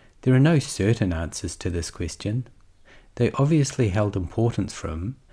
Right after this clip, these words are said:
and he was obviously meaning to express something through them. Some artists will return again and again to the same images and motifs, searching for visual perfection,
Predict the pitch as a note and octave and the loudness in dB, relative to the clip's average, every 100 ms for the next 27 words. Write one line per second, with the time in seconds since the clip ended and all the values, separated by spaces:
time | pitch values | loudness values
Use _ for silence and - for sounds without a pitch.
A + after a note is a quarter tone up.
0 | - - A2+ G#2+ - A#2+ B2+ C#3 C3 - | -16 0 2 2 2 0 4 4 4 2
1 | A2 G#2 A2 A2 G2+ - F#2+ - - B2 | 2 2 4 4 2 0 -4 -6 0 0
2 | A2 - G#2 F#2 F2+ - - G#2 G#2+ E2 | 2 -2 -4 -4 -6 -8 -2 0 0 -4
3 | D#2 _ _ _ _ - - - - - | -10 _ _ _ _ -20 -20 -20 -20 -20
4 | - - - A#2 C3 - G#2+ A2 - A2 | -18 -2 4 4 2 0 2 2 -2 -6
5 | - - - G#2+ G#2+ - G#2+ G#2+ A2 G#2 | -12 -6 0 2 0 0 0 0 0 -2
6 | G2+ G#2 G#2+ G#2+ A2 A2 A2 G#2+ G#2+ G2+ | 0 0 2 2 2 2 2 2 -2 0
7 | - G#2+ A2 G#2 A2 G#2 A2+ G#2+ G#2 G#2 | 0 2 0 0 0 2 0 0 0 0
8 | G#2 - A2 A2 - - A2 - A#2+ A2 | -2 -2 -2 -2 -4 -2 0 0 -2 -2
9 | - G#2 G#2 G2 A2+ G#2+ A2+ - A#2 - | -2 0 0 2 2 2 -2 0 -2 -2
10 | - F2 F2+ | -8 -8 -10